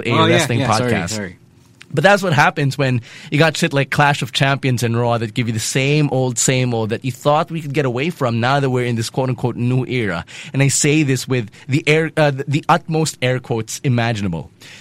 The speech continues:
Speaker 1: Uh, so, so it, it doesn't feel like a week where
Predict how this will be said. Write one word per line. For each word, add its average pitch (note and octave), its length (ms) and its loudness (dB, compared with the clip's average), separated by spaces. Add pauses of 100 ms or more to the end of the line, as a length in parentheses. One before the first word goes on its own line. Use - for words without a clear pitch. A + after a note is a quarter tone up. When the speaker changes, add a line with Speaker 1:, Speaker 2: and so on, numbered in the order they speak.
(160)
Speaker 1:
Uh, A#2 540 0 (180)
so, C3+ 260 0
so C3 540 0
it, D#3+ 220 0
it E3 180 0
doesn't B3 300 2
feel A3+ 320 0
like E3 360 0
a D3+ 100 4
week D3+ 400 2
where C#3+ 440 2